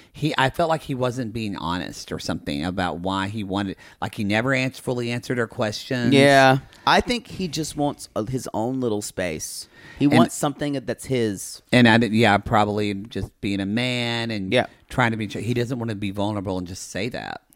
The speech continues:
Speaker 2: No, he can't be. Especially,
Speaker 1: Yeah.
Speaker 2: especially
Speaker 1: He's only vulnerable,
Speaker 2: yeah.
Speaker 1: y'all, in the twilight hours at three in the morning when he's dicking you
Speaker 2: Ooh,
Speaker 1: down.
Speaker 2: boy. Or when he's laying there,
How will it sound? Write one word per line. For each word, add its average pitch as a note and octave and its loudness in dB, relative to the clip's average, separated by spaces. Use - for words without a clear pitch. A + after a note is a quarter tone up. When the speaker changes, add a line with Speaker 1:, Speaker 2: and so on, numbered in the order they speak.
Speaker 2:
No, C#3+ 8
he A#2+ 8
can't - 4
be. F2+ 0
Especially, G3 4
Speaker 1:
Yeah. D#3 -4
Speaker 2:
especially F#3+ 4
Speaker 1:
He's D3 4
only F#3+ 8
vulnerable, D3 6
Speaker 2:
yeah. A2+ 0
Speaker 1:
y'all, A2+ 4
in G#2+ -6
the G#2+ -8
twilight B2 -4
hours G2 -4
at - -12
three G#2+ -4
in G2+ -6
the G2+ -6
morning G#2+ -2
when F#2+ -4
he's E2+ -8
dicking G#2+ -2
you A2 4
Speaker 2:
Ooh, A2 4
Speaker 1:
down. F2+ 0
Speaker 2:
boy. F2+ 4
Or D3 8
when C#3+ 0
he's C#3 -6
laying C3 -4
there, A#2+ -4